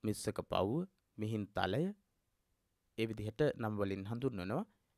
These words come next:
වස් සමාදන් වීම සඳහා චේතිය ගිරියට, මිස්සක පබ්බතයට මිහිඳු මහරහතන් වහන්සේ වඩින්න කල්පනා කළා. වස් වසන දිනෙහි රජුගේ බෑණනු වූ මහා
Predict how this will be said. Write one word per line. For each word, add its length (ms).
වස් 180
සමාදන් 440
වීම 160
සඳහා 380
චේතිය 460
ගිරියට, 380
මිස්සක 360
පබ්බතයට 640
මිහිඳු 220
මහරහතන් 480
වහන්සේ 460
වඩින්න 400
කල්පනා 420
කළා. 260
වස් 180
වසන 400
දිනෙහි 520
රජුගේ 480
බෑණනු 560
වූ 220
මහා 240